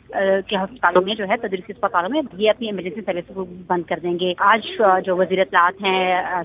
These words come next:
شوکت یوسف زئی خیبر پختونخوا کے، انہوں نے ایک press conference کی اور انہوں نے کہا کہ ہم، آ، جو doctors، آ، احتجاج کر رہے ہیں،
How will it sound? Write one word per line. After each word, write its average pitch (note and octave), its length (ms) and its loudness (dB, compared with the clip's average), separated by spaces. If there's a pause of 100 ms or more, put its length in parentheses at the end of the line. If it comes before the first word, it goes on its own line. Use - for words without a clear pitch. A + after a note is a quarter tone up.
شوکت G#3 240 -4
یوسف F#3 240 -6
زئی F#3+ 140 2
خیبر - 200 -4
پختونخوا F#3 360 -2
کے، G#3 140 -6
انہوں B3+ 260 0
نے C4 60 2
ایک G#3+ 160 -2
press F#3+ 160 0
conference F#3 300 -6
کی - 80 -4
اور C4+ 80 2
انہوں B3 160 -2
نے A3+ 120 -4
کہا A3 220 4 (360)
کہ B3 60 0
ہم، C#4 320 4
آ، A#3 220 6
جو A3 140 -2
doctors، A3+ 520 2
آ، G#3 180 8
احتجاج G3+ 480 0
کر G#3 140 2
رہے G3+ 100 2
ہیں، G#3 100 2